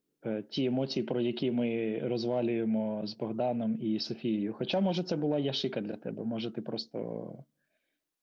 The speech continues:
е, ще не проаналізував з точки зору, знаєш, років, які пройшли, якось так.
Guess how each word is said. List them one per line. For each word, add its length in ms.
е, 260
ще 280
не 400
проаналізував 880
з 40
точки 280
зору, 880
знаєш, 320
років, 280
які 180
пройшли, 540
якось 280
так. 260